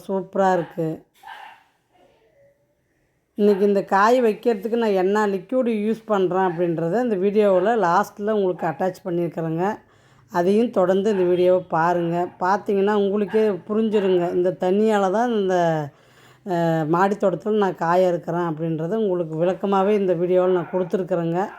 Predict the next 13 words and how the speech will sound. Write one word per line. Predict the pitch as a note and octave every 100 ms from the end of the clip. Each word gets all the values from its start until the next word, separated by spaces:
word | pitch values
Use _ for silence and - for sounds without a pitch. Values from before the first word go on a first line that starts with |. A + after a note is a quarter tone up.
| - - - - -
நீங்க | G3 F#3+ F3+
அதையும் | F3 G3 A3+ D4 C#4+ - _ _ -
இப்ப | G#3 E3+ F3+
ஃபுல்லா | - G#3 G#3+ A3+
பார்த்து | G#3 F#3 F3+ - C4+
தெரிஞ்சு | G3 F#3 G3 A#3+
உங்க | G3+ F#3
மாடி | F3 E3 F#3
தோட்டத்தையும் | F3 F#3+ E3+ D#3+ B3
நீங்க | A#3+ F#3+ F3
வந்து | E3+ F#3+
இதே | G3+ E3 G3
மாதிரி | G#3 F#3+ F#3 F#3